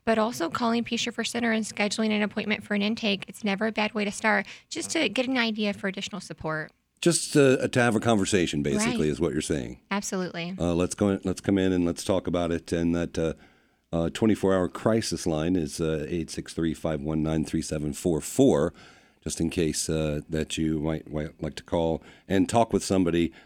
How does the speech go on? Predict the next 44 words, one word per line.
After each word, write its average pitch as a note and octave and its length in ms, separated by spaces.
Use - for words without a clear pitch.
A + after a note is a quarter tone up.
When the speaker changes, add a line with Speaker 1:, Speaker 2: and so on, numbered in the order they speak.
Speaker 2:
at G2 220
Peace - 240
River C#2 220
Center. C#2 220
And F2+ 140
that's, F2 280
uh, E2 180
manned F2+ 380
twenty-four - 360
hours A2 140
a B2 40
day, D3 140
right? B2 200
Speaker 1:
Absolutely. G3 500
And F#3 100
we G#3 100
also A3 260
have G#3+ 180
chat - 300
features. A#3+ 420
We A3 80
have A3 160
text - 240
features. A3 320
So G3+ 180
lots C#4 300
of C4 120
ways G#3+ 220
Speaker 2:
Okay. A3+ 100
Speaker 1:
to C4 60
provide G#3 380
support. - 440
Speaker 2:
So A2 220
they G#2 160
can G#2 100
get G2+ 140
in E2 60
contact F2+ 380
with - 20
you. F2+ 40
They F#2 120
just E2 120
don't F#2 100
have, F2+ 140